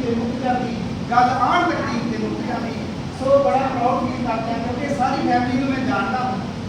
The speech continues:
ਤੇ ਇਸ ਤਰ੍ਹਾਂ ਅਸੀਂ ਮਾਰਕੀਟ 'ਚ ਬਾਕੀ ਲੱਗੇ ਨੇ ਸਰਦਾਰ ਕਰਮਜੀਤ ਸਿੰਘ ਜੀ,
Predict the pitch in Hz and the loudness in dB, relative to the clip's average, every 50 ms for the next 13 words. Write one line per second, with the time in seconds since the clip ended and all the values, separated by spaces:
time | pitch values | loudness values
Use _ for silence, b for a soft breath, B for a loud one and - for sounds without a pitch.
0 | - - 247 247 247 254 254 254 254 254 254 247 - - 196 - - - 233 254 | -8 -4 0 2 2 4 4 4 4 2 0 -2 -2 -4 -4 -4 -4 -4 -4 -2
1 | 269 277 277 277 277 262 247 233 233 233 277 277 277 - - 277 285 277 254 247 | -2 0 0 0 0 0 0 2 2 2 2 2 0 -2 -2 -2 -2 -2 -2 -2
2 | 247 254 277 277 285 269 269 220 - - 214 202 202 - 262 254 262 - 262 247 | -2 0 -2 -2 -2 -2 -4 -4 -4 -2 -2 -2 0 0 -2 -2 -2 -2 -2 -2
3 | - 254 247 247 233 233 240 240 233 226 226 226 226 226 226 220 220 240 240 - | -2 0 0 -2 -2 -2 -2 -2 0 0 0 0 0 0 0 -2 -2 -2 -4 -4
4 | 240 247 269 277 269 269 262 | -4 -2 -2 -2 -2 -2 -4